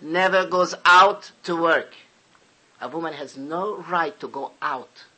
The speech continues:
'cause a woman's role is called kvuda bas melech pnima. A woman is an insider. However,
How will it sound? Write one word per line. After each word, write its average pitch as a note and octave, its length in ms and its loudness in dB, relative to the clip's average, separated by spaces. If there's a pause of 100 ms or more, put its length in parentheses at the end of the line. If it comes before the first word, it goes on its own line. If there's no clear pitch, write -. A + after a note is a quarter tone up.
(580)
'cause A#2+ 160 -16
a - 20 -16
woman's D3+ 400 -14
role D3+ 180 -8
is C3+ 120 -12
called A#2 280 -8
kvuda D#3 380 -12
bas B2 240 -14
melech B2 240 -12 (140)
pnima. F#2 260 -20 (600)
A B2+ 60 -14
woman D#3+ 260 -10
is C3 80 -14
an - 120 -14
insider. - 520 -16 (1000)
However, A3 480 -4